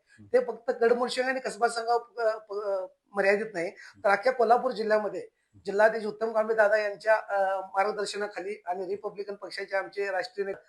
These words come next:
Speaker 2: रामदासजी आठवले साहेब
Speaker 1: हं.
Speaker 2: यांच्या, अ, आदेशाने मी कोल्हापूर जिल्ह्यामध्ये
Speaker 1: हं.
Speaker 2: पूर्ण, अ, ग-, ग्रामीण भागात सुद्धा काम करत आहे.
Speaker 1: हं.
Speaker 2: त्यामुळं कसबा सांगाव,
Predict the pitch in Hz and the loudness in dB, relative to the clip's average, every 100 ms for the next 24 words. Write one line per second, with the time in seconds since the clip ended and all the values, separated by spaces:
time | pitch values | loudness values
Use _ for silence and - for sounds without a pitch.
0 | _ 175 180 220 220 208 202 - 156 - | _ 4 4 4 2 2 -2 -2 -4 -4
1 | _ _ 101 - _ 185 175 214 208 214 | _ _ -20 -20 _ -2 0 2 2 0
2 | 185 180 180 _ _ 165 180 214 208 208 | -2 -2 -4 _ _ -4 -2 -2 -4 -6
3 | 208 220 226 _ _ _ 185 - - 233 | -4 -6 -6 _ _ _ 2 4 4 2
4 | 202 202 214 208 175 120 - _ _ 233 | 0 2 2 2 -4 -8 -12 _ _ -2
5 | 262 277 269 226 202 190 202 202 262 240 | 0 -2 2 2 2 2 6 6 6 6
6 | 233 - 240 240 208 202 185 170 147 147 | 6 4 0 2 2 0 -2 -6 -6 -12
7 | _ _ - 208 240 240 202 196 233 240 | _ _ 2 4 2 0 -4 -2 0 0
8 | 233 240 | 0 0